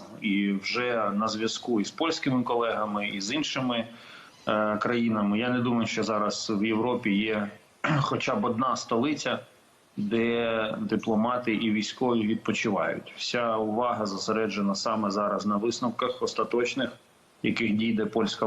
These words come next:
влада, і, відповідно, після цього будуть уже <clears throat> визначатися конкретні заходи, е, яких вживатимуть,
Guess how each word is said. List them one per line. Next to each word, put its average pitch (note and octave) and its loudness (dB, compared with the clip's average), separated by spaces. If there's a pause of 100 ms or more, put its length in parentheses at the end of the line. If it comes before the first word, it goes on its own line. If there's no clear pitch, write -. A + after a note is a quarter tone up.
влада, C#3+ 0
і, G#2+ 2 (500)
відповідно, B2 2
після C3 -2
цього C3 0
будуть A#2 2
уже A2+ 0 (360)
<clears throat> C#3 2
визначатися A2+ 0
конкретні G#2 2
заходи, A2+ 0
е, A2 0 (640)
яких G2 -2
вживатимуть, G2 0